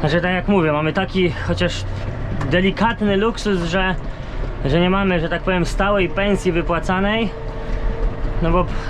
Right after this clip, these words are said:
dopiero problem mają ludzie, którzy, których wynagrodzenie nie rośnie, a wszystko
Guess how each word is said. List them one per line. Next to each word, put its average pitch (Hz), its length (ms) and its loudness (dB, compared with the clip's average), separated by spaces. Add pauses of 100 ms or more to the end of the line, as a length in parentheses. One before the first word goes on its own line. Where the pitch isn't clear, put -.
(460)
dopiero 175 340 2
problem 175 340 0
mają 170 220 0
ludzie, 165 300 0
którzy, 160 400 0 (1200)
których 196 360 2
wynagrodzenie 202 720 0
nie 196 140 2
rośnie, 196 580 0
a 175 260 0
wszystko 175 540 -2